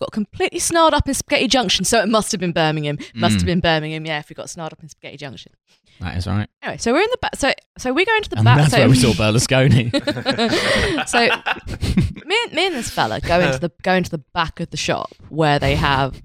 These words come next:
Speaker 1: you know,
Speaker 2: Now this sounds sexy.
Speaker 1: <laughs> where they have, you know, the, the, the
Speaker 2: Would you like to try it out?
Speaker 1: Where you have
Speaker 2: And
Speaker 1: the
Speaker 2: they provide
Speaker 1: naughty
Speaker 2: you with an
Speaker 1: items.
Speaker 2: Ann Summers fella. <laughs>
Speaker 1: No, he was a living, breathing, walking fella.
Speaker 2: It could just
Speaker 1: Um,
Speaker 2: be a fella that works at Ann Summers.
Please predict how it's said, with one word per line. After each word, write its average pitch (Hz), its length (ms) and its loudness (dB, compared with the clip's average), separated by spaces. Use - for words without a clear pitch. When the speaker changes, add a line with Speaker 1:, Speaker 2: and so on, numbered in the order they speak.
Speaker 1:
you - 100 -10
know, - 580 -2
Speaker 2:
Now 202 220 2
this 196 220 4
sounds 139 340 4
sexy. - 640 0
Speaker 1:
<laughs> - 60 -20
where 190 200 0
they 180 140 2
have, 160 300 0
you 160 120 -4
know, 85 200 -8
the, 135 340 -4
the, 147 260 -2
the 147 100 -8
Speaker 2:
Would 196 180 0
you 247 80 0
like 254 220 2
to 226 100 2
try 214 480 0
it 214 200 2
out? 190 360 0
Speaker 1:
Where 202 180 2
you 180 180 6
have 190 100 6
Speaker 2:
And 220 80 2
Speaker 1:
the 214 100 4
Speaker 2:
they 190 80 4
provide 202 380 6
Speaker 1:
naughty 196 140 4
Speaker 2:
you 185 40 2
with 185 100 4
an 165 60 6
Speaker 1:
items. 160 180 2
Speaker 2:
Ann 170 240 2
Summers 156 420 2
fella. 139 360 0
<laughs> - 120 -6
Speaker 1:
No, 403 100 -2
he 415 140 2
was 403 140 -2
a 339 120 -4
living, 214 340 -4
breathing, 170 500 -2
walking 156 500 -6
fella. 147 260 -8
Speaker 2:
It - 200 -20
could 92 120 -12
just 87 120 -14
Speaker 1:
Um, - 40 -12
Speaker 2:
be 82 60 -4
a 85 40 -4
fella 87 220 0
that 85 100 2
works 90 260 0
at 71 80 0
Ann 95 120 0
Summers. 180 320 -4